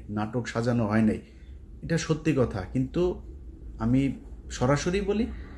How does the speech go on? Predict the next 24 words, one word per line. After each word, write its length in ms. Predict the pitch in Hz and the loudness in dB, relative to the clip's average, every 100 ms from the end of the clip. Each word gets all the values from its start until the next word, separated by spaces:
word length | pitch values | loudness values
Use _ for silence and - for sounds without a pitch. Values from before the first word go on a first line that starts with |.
| - - - - - - - - - - - - - - 117 | -14 -12 -8 -8 -8 -12 -12 -12 -10 -10 -10 -12 -12 -8 0
ঘুষ, 480 | 143 180 202 - - | 4 4 4 -2 -4
দুর্নীতি 720 | 110 123 143 139 127 - 95 90 - - - - - - - - - - - - - - 160 | 0 6 6 8 4 2 -6 -6 -10 -10 -12 -14 -14 -14 -14 -14 -12 -12 -12 -14 -12 -4 2
এক 220 | 196 - | 2 4
টাকাও 280 | 156 139 123 | 4 6 6
কমে 260 | 107 101 | 4 0
নাই। 160 | 95 85 - - - - - - - | 0 -6 -12 -14 -14 -14 -14 -12 0
আমি, 320 | 131 175 165 | 4 8 8
আমি, 440 | 120 143 175 165 - | 8 6 6 4 4
আমি 220 | 135 180 | 6 8
ইলিয়াস 400 | 190 185 190 - | 8 10 10 8
হুসাইন, 480 | 139 - 107 95 - - - - - - - - _ - - | 0 0 -2 -4 -10 -16 -20 -20 -20 -20 -20 -20 _ -20 -10
আমি 200 | 120 139 147 | 2 4 4
কত 220 | 135 135 | 4 2
মানুষকে 480 | 156 151 165 - 170 | 2 4 2 2 0
যে 420 | 160 170 160 - 123 | 4 2 2 -2 0
মানে 180 | 123 | 2
ঘুষের 340 | 117 123 127 160 156 | 4 4 4 2 2
থেকে 220 | 156 160 | 2 4
বাঁচাই, 360 | 127 127 156 | 4 4 4
কোনো 260 | 151 131 143 | 4 4 4
ম-, 200 | 143 127 | 4 2
কত 80 | 127 | 2
মানুষকে 400 | 147 147 143 151 | 2 4 2 2
তার 360 | 147 139 139 | 4 4 2